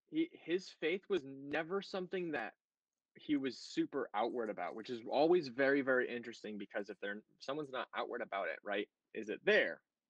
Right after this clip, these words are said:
That's always the question that comes up. But there was a very, very unique, kind of hidden, it's not super publicized. So, uh, but I'll bring up this one point first. Uh, Eisenhower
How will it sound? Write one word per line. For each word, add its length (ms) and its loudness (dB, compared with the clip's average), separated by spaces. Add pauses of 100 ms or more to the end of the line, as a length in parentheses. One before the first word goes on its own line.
That's 260 -4
always 300 2
the 100 0
question 360 -2
that 120 -8
comes 200 -10
up. 120 -8 (960)
But 240 6 (100)
there 120 0
was 120 0
a 60 -4 (180)
very, 440 2 (160)
very 440 0 (460)
unique, 540 -2 (180)
kind 200 0
of 100 -2 (100)
hidden, 320 0
it's 140 -8
not 200 -4
super 360 -2
publicized. 840 -2 (220)
So, 380 4 (420)
uh, 160 0 (100)
but 140 0 (260)
I'll 100 4
bring 260 2
up 140 2 (240)
this 180 -4
one 160 -6
point 240 -4
first. 260 -2 (260)
Uh, 320 0 (720)
Eisenhower 760 0